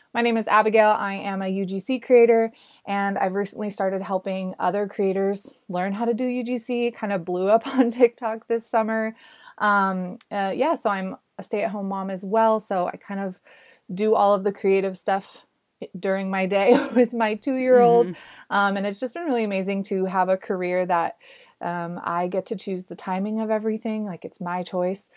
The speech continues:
Speaker 1: um, but also something that's fulfilling and exciting. I love U G C. I love that it's creative, but it's also got the marketing aspect to it. Um,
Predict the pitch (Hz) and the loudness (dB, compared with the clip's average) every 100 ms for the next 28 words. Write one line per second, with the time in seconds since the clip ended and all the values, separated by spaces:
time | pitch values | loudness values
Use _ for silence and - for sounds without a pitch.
0 | - - 185 175 185 190 190 214 208 202 | -20 -14 -8 -6 0 0 0 -6 -6 -6
1 | 185 - 190 - - 175 180 214 240 175 | -8 -10 -12 -10 -6 -4 -4 -6 -6 -10
2 | 175 - - 180 185 208 208 208 180 180 | -12 -12 -6 -4 -2 -4 -6 -8 -6 -4
3 | 185 190 196 196 196 185 - 190 185 180 | -2 -2 -4 -6 -6 -8 -6 -4 -4 -2
4 | 175 175 175 185 185 175 180 - - - | -4 -2 -2 -2 -2 -2 -4 -6 -14 -8
5 | 185 185 196 208 185 180 180 175 170 185 | -4 0 0 0 -4 -8 -6 -6 -6 -8
6 | 175 175 165 170 185 226 226 240 220 214 | -4 -4 -4 -6 -4 -4 -2 -4 -4 -4
7 | 208 - 202 - 214 202 196 - 175 175 | -8 -8 -10 -6 -4 -2 -4 -6 -8 -8